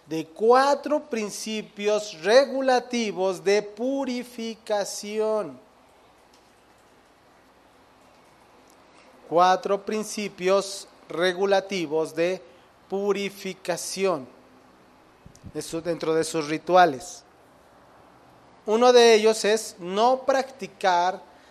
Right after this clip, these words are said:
sexo ilícito. Para ellos, ¿qué era el sexo ilícito? Relaciones sexuales extramatrimoniales.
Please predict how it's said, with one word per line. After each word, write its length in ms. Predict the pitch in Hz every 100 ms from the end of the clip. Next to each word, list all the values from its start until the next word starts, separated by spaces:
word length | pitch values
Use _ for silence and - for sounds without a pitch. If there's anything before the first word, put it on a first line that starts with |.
| -
sexo 680 | - - 185 185 - 190 -
ilícito. 880 | 202 180 190 233 233 214 202 - 127 - - _ _ _ _ _ _ _ _ _ _ _ _ _ _ _ _ _ _ _ _ _ _ _ _ _ _ -
Para 200 | 165 180
ellos, 240 | 214 202
¿qué 80 | -
era 100 | 202
el 80 | 190
sexo 380 | - 185 - 180
ilícito? 600 | 180 160 165 - 208 240 - - - -
Relaciones 920 | 180 226 240 233 - 220 190 170 165
sexuales 840 | 160 147 - 175 175 175 170 -
extramatrimoniales. 1900 | 165 170 - 170 160 160 190 220 202 214 214 214 208 196 165 165 233 - -